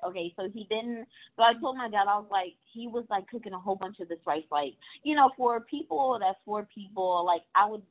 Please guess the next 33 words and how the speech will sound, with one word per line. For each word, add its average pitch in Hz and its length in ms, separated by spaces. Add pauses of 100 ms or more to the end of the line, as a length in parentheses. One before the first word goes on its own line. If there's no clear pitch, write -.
(140)
I 196 100
mean, 190 180
I 180 200
would, 190 160 (300)
normal 240 360
people 208 260
would 196 100
be - 20
like, 175 160
"Okay, 170 300 (100)
two 233 120
cups 196 300
of 175 80
rice 156 240
is 143 140
fine." 127 220 (380)
So 269 60
I 277 100
just 370 200
mentioned 294 340
to 311 60
him, 254 160
I 247 80
was 277 100
like, 226 160
"We 247 120
don't 311 240
need 262 200 (240)
to 254 80
have 247 320
all 208 180
that 202 200
because 226 240